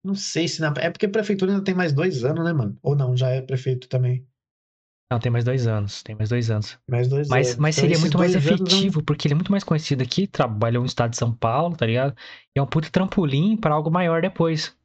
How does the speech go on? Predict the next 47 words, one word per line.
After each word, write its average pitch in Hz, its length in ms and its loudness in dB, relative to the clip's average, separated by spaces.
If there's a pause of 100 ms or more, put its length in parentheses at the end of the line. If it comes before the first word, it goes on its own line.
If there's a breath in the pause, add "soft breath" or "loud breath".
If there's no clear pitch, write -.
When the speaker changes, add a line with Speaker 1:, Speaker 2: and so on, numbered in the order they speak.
Speaker 2:
Tipo, - 200 -2
Dória. 135 400 0
Dória 120 220 2
saiu - 180 2
Speaker 1:
Não, 254 60 4
Speaker 2:
da 254 60 2
Speaker 1:
então, 160 120 4
Speaker 2:
prefeitura 156 420 2
Speaker 1:
mas 160 80 2
Speaker 2:
pra 180 100 4
governador 160 540 0
e 202 40 -4
pra 214 100 -4
presidente, 208 640 0
provavelmente. 139 720 -2
Speaker 1:
Sim, 208 460 0
sim. 180 480 -2 (240 loud breath)
Mas 139 360 0
aí, 160 300 0
se - 180 -4
ele 180 160 -4
tentar 190 480 -2
como 160 220 -6
deputado 143 400 -4
estadual, 143 500 -4 (680)
a 139 100 -2
probabilidade 170 560 -2
dele 165 200 -4
ganhar 160 240 0
é 160 100 0
altíssima 196 800 -4 (560 soft breath)
e 147 160 -2
ele 185 160 2
já 165 180 0
garante 214 560 -2
ali 185 220 -2
dois 180 420 -2
anos 175 220 -6
como 160 160 -12
deputado 156 320 -6
estadual 165 680 -2
pra 226 140 -8
depois 190 300 -4
tentar 202 240 -2
alguma 202 240 0
outra 208 200 -4
coisa. 208 400 -2